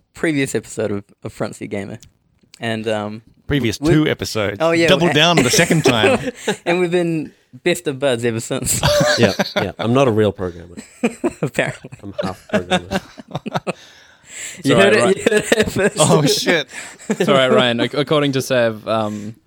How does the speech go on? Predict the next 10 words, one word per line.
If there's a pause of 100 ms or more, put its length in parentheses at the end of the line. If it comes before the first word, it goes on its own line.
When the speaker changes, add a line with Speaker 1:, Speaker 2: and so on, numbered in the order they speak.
(300)
Speaker 4:
animators
aren't
real
artists
either,
Speaker 3:
<laughs>
Speaker 4:
so. (560)
Speaker 2:
Or
people. (140)
Speaker 4:
Yeah.